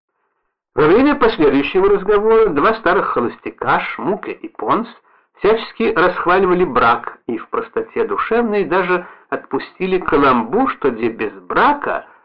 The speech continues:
мужчина брак. Когда почтенные коммерсанты бывшие почти все под хмельком,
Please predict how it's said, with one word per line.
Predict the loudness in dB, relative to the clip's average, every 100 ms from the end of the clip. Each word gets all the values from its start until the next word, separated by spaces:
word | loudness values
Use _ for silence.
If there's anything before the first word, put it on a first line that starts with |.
| _
мужчина | -10 -10 -10 -10 -6 0 0
брак. | 0 -2 -4 -6 -12 -20 _ _ _ _ _ _ _ _ _ _ _
Когда | -8 -6 0 2 2 -2 -6
почтенные | -6 -4 -4 -4 -6
коммерсанты | -6 -8 -8 -4 0 0 0 -2 -2 -14 _ _
бывшие | -4 -4 -4 -4
почти | -4 -6 -8 -12
все | -4 -2
под | -2
хмельком, | -4 -6 -8 -4 0 0 -2